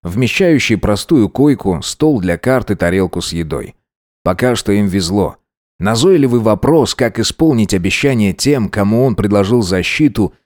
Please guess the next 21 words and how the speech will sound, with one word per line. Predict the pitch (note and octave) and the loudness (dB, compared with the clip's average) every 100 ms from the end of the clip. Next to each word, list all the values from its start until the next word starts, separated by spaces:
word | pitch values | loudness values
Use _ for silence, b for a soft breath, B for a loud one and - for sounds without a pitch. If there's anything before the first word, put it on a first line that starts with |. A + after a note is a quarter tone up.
| _ | _
мучил | F#2 A#2+ B2+ - A#2+ | -2 0 0 0 0
его | G2 G2+ G2+ | 2 2 0
что | - G#2 | -2 -2
ни | F#2+ F2+ | 0 0
миг. | D#2+ - - - _ _ _ - | -4 -8 -14 -18 _ _ _ -6
Теперь | A2+ C3+ D3+ | -2 2 2
люди | A#2 B2 B2+ A2 | 4 4 4 2
ждали | G2 G2 B2 A2+ | 0 0 2 2
от | G2+ | 2
него | G#2 G2+ A#2+ | 0 0 2
благоденствия | A2 G2+ F#2+ F#2+ G2+ C#3+ A#2+ - E2 E2 | 2 0 0 -2 0 0 0 -4 -4 -2
и | |
вознаграждения, | F#2+ F#2 G#2 G#2 G#2 F#2 C3 G2 C2 - _ _ - | -2 -2 -2 0 -2 0 0 0 -4 -12 _ _ -6
а | F#2 | -2
поскольку | G#2 - C3 A#2+ A#2 | -2 0 0 2 2
он | A#2 | 2
отверг | A2+ F#2 A#2+ G2 F2 | -2 0 2 0 0
денежное | A2+ A2+ G2 G#2+ G2+ | 0 0 0 -2 -2
содержание | G#2 G2 F#2+ A#2 A2 G#2 | 0 -2 0 0 2 2
нормандских | G2 G2 A2+ G2+ - F#2 | 2 2 0 0 -2 -4
владык, | F2+ F2 F2+ C3+ - | -2 -2 0 0 -2